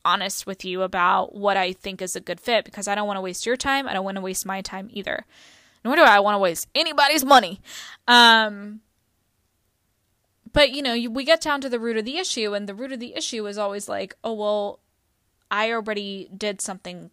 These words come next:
like this, or I worked with somebody s-, similar, and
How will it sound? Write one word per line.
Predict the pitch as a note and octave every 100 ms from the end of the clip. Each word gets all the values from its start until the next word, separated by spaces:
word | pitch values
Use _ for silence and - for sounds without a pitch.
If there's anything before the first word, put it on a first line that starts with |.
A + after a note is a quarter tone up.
| _
like | E3+ -
this, | - - -
or | - G3
I | F#3 G#3
worked | G#3+ G3+ -
with | G#3
somebody | - G3+ F#3 F#3
s-, | F3+ - - _
similar, | - - F#3+ - - -
and | F3+ F#3 F#3